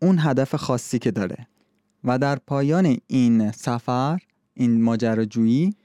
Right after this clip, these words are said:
به دو چیز باید برسیم: یک، شناخت، دو، تغییر وضعیت، واژگونی موقعیت.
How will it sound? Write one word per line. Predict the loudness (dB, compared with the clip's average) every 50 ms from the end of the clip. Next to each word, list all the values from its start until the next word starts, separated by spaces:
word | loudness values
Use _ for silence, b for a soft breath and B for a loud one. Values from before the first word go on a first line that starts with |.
| b b b b -2
به | -2 -2
دو | 0 0 0 0 0
چیز | 2 2 0 0 0 0
باید | 0 0 0 0 -2 0
برسیم: | 0 0 2 2 0 -2 -6 -6 -4 -4 -4 -6 -10 _ _ _ _ _ _ _ _ _ _ _ _
یک، | -2 0 0 0 -2
شناخت، | -8 -14 -12 -8 -2 0 2 2 2 2 2 0 0 -2 -4 -8 -16 _ _ _ _ _ _ _ _ _ _ _ _ _ _ _
دو، | 2 2 4 2 2 0 -2 _ _ _ _ _ _ _ _ -8
تغییر | -4 -2 -2 0 0 -2 -2 0 0 0 2 2 2 0
وضعیت، | 0 0 0 -2 -2 0 0 0 2 0 0 -4 -8 -12 -20 _ _ _ _ _
واژگونی | -2 0 0 0 0 0 0 0 2 2 2 2 2 2 2
موقعیت. | 2 2 0 0 0 -2 -2 -2 0 0 0 -2 -2 -4 -8